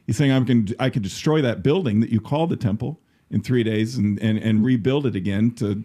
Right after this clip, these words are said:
symbolize or, or to foretell about his death and resurrection."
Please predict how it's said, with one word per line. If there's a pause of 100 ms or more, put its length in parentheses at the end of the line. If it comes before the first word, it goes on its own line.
(140)
symbolize
or,
or
to (220)
foretell (240)
about
his
death
and
resurrection."